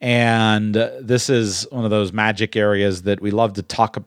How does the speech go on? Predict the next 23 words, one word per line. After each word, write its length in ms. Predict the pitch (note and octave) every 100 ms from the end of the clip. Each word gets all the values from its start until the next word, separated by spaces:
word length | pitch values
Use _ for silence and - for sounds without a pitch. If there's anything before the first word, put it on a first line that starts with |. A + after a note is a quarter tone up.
| A#2+
we 100 | A2
financial 380 | G#2+ G#2 -
planners, 300 | - G#2+ G2
it 20 | G2
makes 240 | G#2+ -
us 100 | G2+
feel 180 | A2+ G2+
really 200 | G2 F#2+
cool 220 | - G2+
to 60 | E2+
talk 280 | G2 F#2
about, 180 | F#2+ F2
"Oh, 220 | F2 E3+ G2
we'll 140 | A2+
set 160 | - F#2+
up 80 |
a 40 | F2
non-qualified 600 | G#2 A#2+ A#2+ C3 G#2 F#2
deferred 260 | F2+ D3
comp 240 | - C#3+ -
plan." 300 | F#2 D2+ -
<laughs> 720 | D#3+ - C#3+ - A#3+ A#3+ F3+
And 540 | D3+ A#2 - C#3 D3